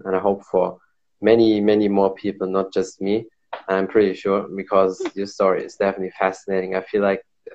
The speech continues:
Speaker 1: people should do a movie about that. <laughs> Be-,
Speaker 2: About
Speaker 1: because
Speaker 2: my
Speaker 1: truly
Speaker 2: story,
Speaker 1: it
Speaker 2: the
Speaker 1: is.
Speaker 2: fun- <laughs>
Speaker 1: Yeah, no, because really it is. And, you know, your story also reminds me, um, a little bit about, I forget his, uh, name, but he's ve-,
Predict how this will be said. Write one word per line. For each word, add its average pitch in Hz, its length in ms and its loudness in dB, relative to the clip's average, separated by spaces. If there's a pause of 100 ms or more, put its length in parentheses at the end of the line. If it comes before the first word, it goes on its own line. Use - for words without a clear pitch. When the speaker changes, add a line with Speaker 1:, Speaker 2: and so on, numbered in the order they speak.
Speaker 1:
people 101 220 -6
should 92 280 -10
do 98 180 -2
a - 20 -6
movie 101 300 -4
about 90 320 -4
that. 104 180 -2 (440)
<laughs> - 240 -12 (640)
Be-, 123 80 2 (120)
Speaker 2:
About 180 240 6
Speaker 1:
because - 0 -
Speaker 2:
my 208 140 4
Speaker 1:
truly - 20 2
Speaker 2:
story, 277 320 8
Speaker 1:
it - 80 6
Speaker 2:
the - 80 2
Speaker 1:
is. - 120 8 (140)
Speaker 2:
fun- - 320 -18
<laughs> - 200 -20
Speaker 1:
Yeah, 165 360 2
no, 160 220 6
because 139 480 4
really 175 360 8
it 143 120 6
is. 175 220 4
And, 117 260 4
you 127 80 4
know, 143 180 4
your 131 260 2
story 170 320 2
also 139 640 2 (360)
reminds 117 500 2
me, 120 280 -6 (600)
um, 113 400 4 (140)
a 110 40 -2
little 117 220 6
bit 113 240 2
about, 104 380 2 (200)
I 92 120 -8 (100)
forget 110 340 0 (240)
his, 104 320 -8 (120)
uh, 95 240 -4
name, 104 480 -2
but 107 120 -10
he's 107 360 -8
ve-, 107 200 2